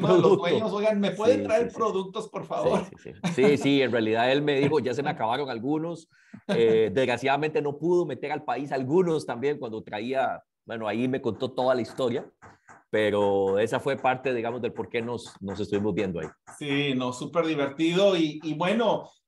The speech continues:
Speaker 1: eh, se darán cuenta que nuestro querido Oreste Moscarela no está con nosotros, parece que está de viaje o creo que está rumbo a, a, a Ecuador ahorita,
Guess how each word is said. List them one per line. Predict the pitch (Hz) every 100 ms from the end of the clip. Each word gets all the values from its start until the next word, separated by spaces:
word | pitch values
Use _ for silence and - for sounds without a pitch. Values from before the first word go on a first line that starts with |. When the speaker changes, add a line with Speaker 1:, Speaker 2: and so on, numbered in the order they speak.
| _
Speaker 1:
eh, | 180 160 156
se | 160
darán | 151 156 185 202
cuenta | 226 226 208 262 -
que | 202 180 160 156
nuestro | 151 147 151
querido | 170 156 170 196
Oreste | 196 185 165 156 160 220
Moscarela | 196 175 156 170 202 202
no |
está | 196 202 185
con | 208
nosotros, | 175 175 170 220 220
parece | 160 196
que | 196
está | 175 190
de | 202
viaje | 196 202 196 175 196 214
o | 208 -
creo | 165
que | 165
está | 175 175
rumbo | 170 185 202 185 196 190
a, | 165 143 135
a, | 143 135 127 120 117 - 120
a | 123
Ecuador | 123 127 127 180 254 -
ahorita, | 160 156 175 196 226